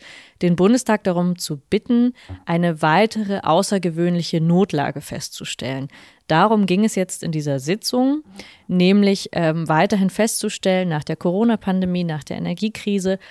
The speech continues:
auch für zweitausenddreiundzwanzig festzustellen, wir leben in einer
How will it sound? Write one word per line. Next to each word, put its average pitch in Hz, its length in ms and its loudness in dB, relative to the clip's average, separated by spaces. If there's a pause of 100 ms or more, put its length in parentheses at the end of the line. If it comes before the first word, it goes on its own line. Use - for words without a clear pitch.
(260)
auch 170 160 0
für - 140 -2
zweitausenddreiundzwanzig 170 1000 0
festzustellen, 175 800 -4 (320)
wir 156 180 2
leben 214 560 2
in - 260 -6
einer 175 560 -2